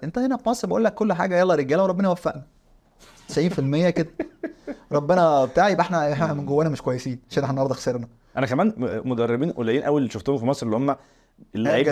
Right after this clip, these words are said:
Speaker 1: جلال.
Speaker 2: ناقصه كذا،
Speaker 1: إيهاب جلال.
Speaker 2: لا، اللعيب ده ناقصه
Speaker 1: كابتن
Speaker 2: كذا،
Speaker 1: إيهاب جلال.
Speaker 2: فأنا هشتغل عليه على دي، لأن هو لما تبقى عنده، إيه، لكن في النهاية بقية المدربين بشوفهم إن هم الأجهز من وجهة نظرهم بيلعبوه، بقى وحش بيطلعوا يلعب التاني. لكن إن، إن أنا أشوف بقى إن الراجل ده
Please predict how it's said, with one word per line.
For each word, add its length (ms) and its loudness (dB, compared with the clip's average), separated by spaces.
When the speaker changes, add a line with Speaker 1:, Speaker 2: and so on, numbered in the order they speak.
Speaker 1:
جلال. 100 2
Speaker 2:
ناقصه 320 -2
كذا، 300 0
Speaker 1:
إيهاب 180 -4
جلال. 120 -4
Speaker 2:
لا، 120 2
اللعيب 300 0
ده 120 2
ناقصه 200 0
Speaker 1:
كابتن 200 0
Speaker 2:
كذا، 140 0
Speaker 1:
إيهاب 120 -2
جلال. 180 -8
Speaker 2:
فأنا 340 -2
هشتغل 300 -2
عليه 200 2
على 200 2
دي، 100 0
لأن 180 2
هو 100 2
لما 220 0
تبقى 180 0
عنده، 160 -2
إيه، 180 -2
لكن 220 -4
في 60 -4
النهاية 180 0
بقية 140 0
المدربين 300 0
بشوفهم 280 -2
إن 80 -2
هم 160 0
الأجهز 760 -2
من 120 -4
وجهة 220 0
نظرهم 220 0
بيلعبوه، 420 0
بقى 220 0
وحش 240 2
بيطلعوا 640 0
يلعب 240 0
التاني. 380 -2
لكن 300 -4
إن، 140 -4
إن 260 -4
أنا 120 2
أشوف 200 -2
بقى 200 2
إن 140 -2
الراجل 320 -2
ده 140 0